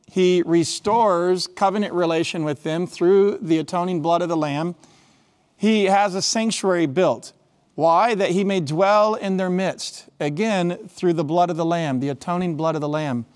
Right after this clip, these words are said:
He wants the law to be written in their hearts, um, but sadly, the whole Old Testament, we do not see that. Um, I forgot to put up here, Jeremiah thirty-one,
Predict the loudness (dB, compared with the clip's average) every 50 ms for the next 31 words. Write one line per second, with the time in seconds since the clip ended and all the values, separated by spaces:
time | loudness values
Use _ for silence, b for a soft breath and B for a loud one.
0 | b b b b b b b b b b b b b _ _ _ _ _ _ _
1 | _ _ _ _ _ _ 0 2 2 4 4 2 2 0 -2 -6 -8 -2 0 0
2 | 0 2 2 4 4 4 2 2 0 -6 -4 -2 0 2 4 2 2 0 0 -2
3 | -2 0 0 0 -2 0 0 2 2 2 2 0 -4 -8 -14 -14 -16 -18 _ _
4 | -20 -8 -2 0 2 2 2 0 0 -4 -8 -12 _ _ _ _ _ _ _ _
5 | _ -20 _ -12 -12 -2 0 2 2 0 -2 _ _ _ _ -8 -2 0 0 2
6 | 2 0 2 2 2 2 2 2 0 -6 _ _ _ _ _ _ _ _ _ _
7 | _ -4 0 2 2 2 2 2 0 0 0 0 0 0 0 -2 -4 -6 -6 -6
8 | -6 -6 -2 -2 0 0 0 0 0 -4 -4 -4 -6 -4 -2 0 2 2 2 0
9 | -2 -6 _ _ _ _ b b b b b b b b b b b b b b
10 | b _ 0 0 0 0 -2 -2 -4 -4 -4 -2 -4 0 0 0 0 0 -4 -8
11 | -8 -4 0 2 2 2 2 2 -2 -2 0 0 0 -2 -4 b b b b b
12 | b b b _ _ _ _ _ _ -10 -6 0 2 2 4 4 2 4 2 2
13 | 4 4 4 4 2 2 -2 -6 -12 -18 -8 -2 0 2 2 2 2 2 2 2
14 | 2 2 2 0 0 -4 -6